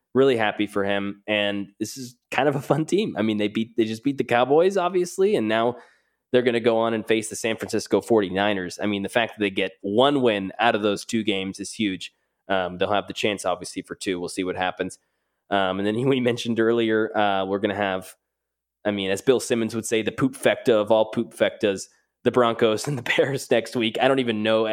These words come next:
it's worse than that. This is just an all-time just cr-, crazy. This is gonna be really, really bad. So I'm excited to watch that. Um, we had two scoregamis this week. Broncos Dolphins, twenty to seventy. It never happened. Eagles Bucks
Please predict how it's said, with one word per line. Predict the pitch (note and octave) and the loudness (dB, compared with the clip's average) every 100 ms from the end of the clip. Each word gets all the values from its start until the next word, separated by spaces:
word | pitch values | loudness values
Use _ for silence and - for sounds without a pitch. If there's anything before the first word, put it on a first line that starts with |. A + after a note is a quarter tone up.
| G#2+ | -2
it's | G2 B2+ B2+ | 0 0 0
worse | A2+ A2 G#2 | 0 0 0
than | - F#2 | -4 -4
that. | F2 F#2+ | -2 2
This | C#3 C3 | 2 0
is | A2 | -2
just | A#2 - - | 0 -2 -2
an | A2 G#2 - | -2 -2 2
all-time | A#2 A2+ A2+ G#2+ G2+ F#2+ F#2+ - _ _ _ _ _ _ _ - | 4 4 0 -2 0 -2 -6 -12 _ _ _ _ _ _ _ -6
just | A2+ - - - | -4 -4 -8 -16
cr-, | - C#3 | -16 -12
crazy. | - D#3+ C3+ A#2 | 2 4 4 2
This | C#3 B2 | 0 0
is | C3+ | -2
gonna | B2 A#2+ | 0 0
be | G2 | 2
really, | A2 G#2+ F2+ | 2 2 0
really | F#2 F2 | -4 -6
bad. | F2 F#2 E2+ - | -2 -2 -2 0
So | B2 | 2
I'm | C#3 | 2
excited | C3+ B2+ A#2 A2+ | 0 2 2 2
to | G#2+ | 4
watch | G#2 - - | 2 2 2
that. | C3+ C3+ - - _ _ _ | 2 2 -4 -20 _ _ _
Um, | G#2+ G2+ G2+ | 2 2 2
we | |
had | G#2 F#2+ | 0 0
two | G3+ | -2
scoregamis | G#3 - F#3+ D3 A2+ G#2+ B2+ F3+ F3+ | -2 4 6 6 4 2 4 4 4
this | G#3 - | 0 2
week. | A#3 B3+ B3+ - _ _ - | 0 0 -2 -14 _ _ 2
Broncos | C3+ D3+ E3 A#2+ | 2 4 2 2
Dolphins, | - A2 B2+ G3 G#3 | 2 2 2 2 0
twenty | - C#3+ C#3 | -2 2 2
to | B2+ | 2
seventy. | G#2+ C#3 C3+ D#3 E3+ | 0 0 0 2 2
It | B2 | 2
never | A2+ A2+ | 2 2
happened. | A#2 A#2 D3 D3 - | 2 2 0 -2 0
Eagles | C#3 D3 B2+ - | 0 0 -2 0
Bucks | B2+ D#3 - - | 2 2 -2 -12